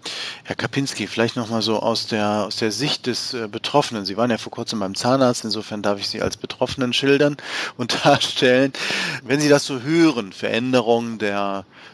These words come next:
äh, G O Z und, äh, Veränderung von Positionen, es gibt, äh, ein paar Gewinnerleistungen vielleicht auch in Anführungsstrichen, geht in, in moderne Methoden, geht im Bereich Prothetik, also das heißt Zahnersatz, im Bereich Ch-, Chirurgie, Implantologie und natürlich der Vorsorge, der Prophylaxe.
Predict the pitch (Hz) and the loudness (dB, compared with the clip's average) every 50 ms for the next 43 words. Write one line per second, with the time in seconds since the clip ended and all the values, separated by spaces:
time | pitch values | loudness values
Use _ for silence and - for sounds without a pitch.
0 | _ - 110 101 98 95 - 117 113 104 104 98 - - - 135 147 147 - - | _ -10 -8 -8 -8 -6 -2 -2 -2 -2 -2 -4 -6 -4 0 0 0 0 0 -6
1 | - - - 127 113 101 98 98 95 - 113 110 104 98 - 113 107 104 104 104 | -12 -10 -8 -6 -4 -4 -4 -4 -6 -6 -6 -4 -6 -4 -2 -2 -2 0 0 -2
2 | 101 - 110 101 - - 113 104 104 101 - - - 135 135 147 147 143 131 120 | -4 -4 -6 -8 -6 -6 -6 -6 -6 -6 -6 -4 -2 0 2 2 2 2 2 0
3 | 113 110 104 98 - - 98 90 - - - 117 113 107 104 104 98 - 110 107 | -2 -2 -2 -4 -2 -2 -4 -4 -4 -8 -6 -2 -2 -2 -2 -2 -2 -2 -4 -2
4 | 107 110 101 123 143 143 135 131 123 127 127 131 - - - 131 127 127 127 123 | -2 -2 -2 2 4 4 6 8 8 6 6 4 2 -2 -4 -2 -2 -2 -2 -2
5 | - 131 120 117 120 117 - - 123 120 120 117 120 127 123 - - 120 117 110 | 0 4 6 8 6 6 4 0 -2 -2 -2 -2 -4 -4 -4 -4 -6 -6 -6 -6
6 | - - - 131 123 131 131 120 113 - 110 107 - - 110 104 104 104 104 101 | -6 -4 -4 -4 -2 0 -2 -2 -2 -2 -2 -2 -2 -2 -4 -4 -2 -2 -2 -2
7 | 107 110 104 101 104 107 101 110 120 131 143 147 143 139 131 127 - - 131 120 | -2 -2 -2 0 0 4 6 8 8 8 8 6 6 4 4 2 0 -2 -2 0
8 | 120 120 113 113 113 104 104 107 - - 104 104 107 101 104 98 101 107 - - | 0 0 0 -2 -4 -4 -4 -6 -6 -6 -6 -6 -4 -2 2 2 2 0 0 -6
9 | - 117 - - - 131 139 127 - 139 127 - 117 104 101 101 101 95 - - | -8 -8 -4 0 2 2 2 2 2 -2 -2 -2 -4 -6 -6 -6 -6 -6 -6 -6
10 | 107 - - - 113 117 117 120 117 107 113 117 113 - - - - - - - | -6 -8 -4 0 0 2 4 4 4 4 2 0 0 0 -8 -12 -12 -12 -12 -10
11 | - - - 110 104 104 104 104 110 104 - - - 123 110 - - 135 135 127 | -10 -10 -10 -6 -4 -2 0 0 0 0 -2 -4 -4 -4 -6 -6 -4 -4 -4 0
12 | - 131 117 117 123 117 117 120 117 113 113 127 117 110 117 117 107 104 110 107 | 0 0 2 2 0 0 0 0 2 2 2 0 0 2 2 2 2 2 0 -2
13 | 104 104 98 104 107 110 104 104 104 98 - 110 104 107 - 107 101 - - 110 | -2 -4 -4 -2 0 0 2 0 0 -2 -2 -6 -6 -4 -4 -4 -4 0 0 0
14 | 107 110 110 101 107 101 101 95 - 113 110 - 110 107 107 113 - - - 120 | 2 2 2 2 2 0 0 -2 -4 -8 -8 -4 -2 -2 -2 -2 -2 -4 -6 -6